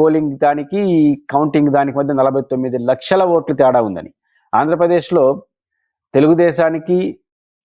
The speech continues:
ఆ, వైసీపీకి మధ్య, ఆ, యాభై లక్షల ఓట్లే తేడా, జన-, జనసేన కలిపి.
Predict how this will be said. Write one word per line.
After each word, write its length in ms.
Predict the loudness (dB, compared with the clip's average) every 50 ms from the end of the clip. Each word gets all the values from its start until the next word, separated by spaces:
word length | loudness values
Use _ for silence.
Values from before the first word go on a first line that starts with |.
| _ _ _ _ 0
ఆ, 160 | 2 2 4
వైసీపీకి 480 | 4 2 0 0 -2 -2 -2 0 -2 0
మధ్య, 560 | 0 -2 0 0 0 2 2 2 2 2 0 -2 -6 _ _ _ _ _ _ _ -4 0
ఆ, 160 | 2 2 4
యాభై 300 | 4 4 2 2 2 0
లక్షల 260 | 0 -2 -2 0 -2
ఓట్లే 220 | 0 0 0 -2 0
తేడా, 340 | 0 0 -2 -2 -2 -6 -8 -10 _ _ _ _ _ _ _ _ _ _ _ _ _ _ _ -20 -8 -4
జన-, 200 | -2 -2 0 0
జనసేన 480 | 0 0 0 0 0 0 0 0 0 -4
కలిపి. 580 | -4 -2 0 0 0 2 0 -4 -8 -10 -10